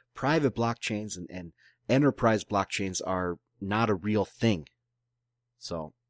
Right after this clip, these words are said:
anyway. Um, yeah, Isabella here is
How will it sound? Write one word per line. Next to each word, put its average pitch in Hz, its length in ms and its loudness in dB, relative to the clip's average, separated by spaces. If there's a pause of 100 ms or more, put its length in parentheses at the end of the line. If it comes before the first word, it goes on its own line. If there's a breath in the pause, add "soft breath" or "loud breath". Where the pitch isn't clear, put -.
(240)
anyway. 87 320 -6 (1300 loud breath)
Um, 123 500 -8 (1800 soft breath)
yeah, 120 200 4
Isabella 131 540 4
here 120 420 0 (800)
is 110 500 0